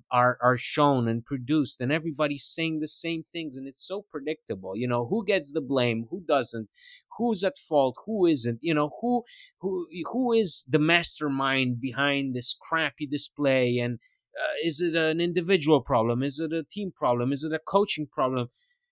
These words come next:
And, and everybody, more or less, nobody's changing their mind. Every-,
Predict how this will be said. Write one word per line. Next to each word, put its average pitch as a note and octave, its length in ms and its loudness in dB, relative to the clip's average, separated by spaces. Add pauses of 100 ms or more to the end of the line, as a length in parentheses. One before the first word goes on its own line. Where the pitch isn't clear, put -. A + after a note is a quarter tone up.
(120)
And, D3 380 2 (100)
and D#3 240 2
everybody, G#3 680 6
more G3+ 260 4
or G3+ 60 4
less, G#3 200 4
nobody's A#3+ 460 6
changing F#3+ 440 2
their F#3 100 6
mind. C#3 280 6
Every-, A3+ 280 2